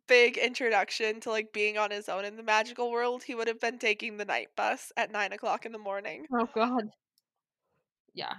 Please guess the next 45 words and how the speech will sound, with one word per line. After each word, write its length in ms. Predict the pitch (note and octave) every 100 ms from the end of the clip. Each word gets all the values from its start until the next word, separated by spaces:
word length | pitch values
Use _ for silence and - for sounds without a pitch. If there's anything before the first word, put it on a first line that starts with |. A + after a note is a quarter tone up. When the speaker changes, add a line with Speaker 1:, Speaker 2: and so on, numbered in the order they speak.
| -
Speaker 2:
that's, 320 | F#3+ G#3+ - -
that's 240 | B3+ D#4
just 160 | C4 -
poor 180 | G#3+ G3
planning. 380 | G#3 C3+ D#3+ -
Just 160 | C#4+
had 120 | C4 D3+
to 60 |
point 180 | - E3+
that 120 | D#3+
out 160 | D#3+ D3
'cause 140 | G#3
my 160 | G#3 A#3
mom 280 | B3 G3+ G3+
would 140 | F3
be 200 | F3 F3 _ -
pissed 580 | - - - - - - _ _
if 120 | G#3+ F3
I 120 | D#3
ever 160 | C4+ B3
did 160 | - -
that 140 | A3+
to 60 | -
her. 220 | G3+ - _ _ _ _ _ -
But 140 | B3
so, 220 | - B3 -
essentially, 540 | B3 D4 E4 C4 A#3+
they 140 | G3+
get 260 | F#3+ G3+ G3
to 120 | -
the 140 | G3+ G3
train 360 | - F#3 F3+
station 600 | G3+ - F#3 G3+ F#3+ F#3
and, 300 | E3+ F#3 F3+ - _ _ _ _ _
um, 400 | - - C3 A2 - _ _ _ _ _ _ _ _ _ _ _
he 400 | - A3+ A3 G3+ - _ _ _ _ _
needs 440 | F#3+ G3+ G#3 G#3+ -
to 60 |
get 300 | G3+ G3 G3 - _ -
onto 320 | F#3+ A3 A3
platform 580 | - F#3+ E3 G#3+ G#3+ F#3+
nine 160 | F#3+
and 120 | G3 G3
three 200 | G3 F#3+
quarters 720 | A3+ A3 F#3 F3+ G3+ -